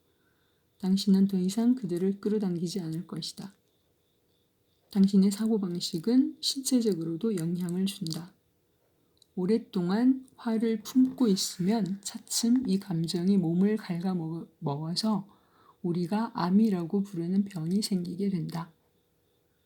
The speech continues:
습관처럼 비판하면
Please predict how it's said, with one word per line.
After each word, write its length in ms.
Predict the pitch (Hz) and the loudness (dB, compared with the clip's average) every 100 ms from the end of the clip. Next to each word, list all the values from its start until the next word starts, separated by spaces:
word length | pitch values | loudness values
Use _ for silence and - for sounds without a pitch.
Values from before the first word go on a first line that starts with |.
| _ _ _ _ _ _ _ _ _ _ _ | _ _ _ _ _ _ _ _ _ _ _
습관처럼 880 | - - - 247 247 - 208 208 196 | -14 -12 2 4 4 4 2 2 2
비판하면 960 | 190 - 208 196 160 160 233 190 170 | -4 -2 2 2 2 2 2 2 -2